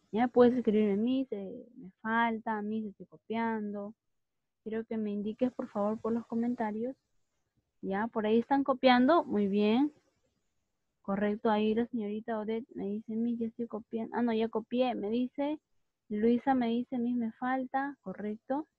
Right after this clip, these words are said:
ya. Vamos a dar tres minutos, chicos, ya, tres minutos. Puedes avanzar, eh, si se puede la mayoría, ya, porque si lo haces todo,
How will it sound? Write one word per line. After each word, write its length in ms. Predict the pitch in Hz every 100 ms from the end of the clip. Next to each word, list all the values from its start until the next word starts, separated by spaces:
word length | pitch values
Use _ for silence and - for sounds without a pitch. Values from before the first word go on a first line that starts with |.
| _
ya. 340 | 190 180 202 _ _ _ _
Vamos 220 | - 294
a 60 | 302
dar 180 | 277 269
tres 180 | 285 294
minutos, 400 | 277 269 269 262
chicos, 380 | - - 220 -
ya, 240 | - 202 262 277 _
tres 240 | 214 240
minutos. 500 | 254 247 233 285 320 - _ _ _ _
Puedes 260 | 220 240 254
avanzar, 540 | 233 196 202 226 233 - 220
eh, 440 | 208 190 185 175 - - 185 - _ _ - _ _ _ _ _ _ _
si 80 | -
se 100 | 214
puede 200 | 208 247
la 100 | 262
mayoría, 600 | 269 233 214 247 247 285 - _ _ _ _ _ _ -
ya, 220 | 190 196
porque 480 | 226 214 202 180 185 _ _ _ _ _ _
si 80 | 202
lo 100 | 226
haces 240 | 254 262
todo, 480 | - 262 254 277